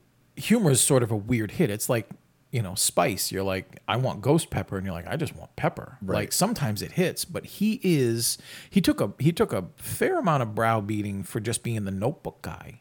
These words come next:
Speaker 1: forever, 'cause
Speaker 2: Right,
Speaker 1: he's a
Speaker 2: right.
Speaker 1: good-looking guy, and
Speaker 2: Right.
Speaker 1: there was the internet sensation of him being like, "Hey, girl,"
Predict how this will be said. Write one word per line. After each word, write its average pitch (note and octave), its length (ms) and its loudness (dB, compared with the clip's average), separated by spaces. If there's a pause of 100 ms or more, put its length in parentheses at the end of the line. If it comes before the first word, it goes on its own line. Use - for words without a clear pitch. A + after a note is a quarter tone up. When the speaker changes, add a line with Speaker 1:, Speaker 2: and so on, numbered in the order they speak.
(120)
Speaker 1:
forever, G#2 380 0
'cause - 160 2
Speaker 2:
Right, D#3 40 4
Speaker 1:
he's F3 100 2
a - 40 4
Speaker 2:
right. A2 80 -6
Speaker 1:
good-looking C#3 380 4
guy, G#2+ 340 4
and A2 220 0
Speaker 2:
Right. - 60 -8 (380)
Speaker 1:
there D3+ 140 4
was C3+ 180 2
the A#2 160 -2
internet C#3 320 4
sensation A2+ 580 0
of G2 160 -4
him A2+ 260 0
being G#2 340 -2
like, G#2 420 -4 (380)
"Hey, B2+ 220 4
girl," G#2+ 580 2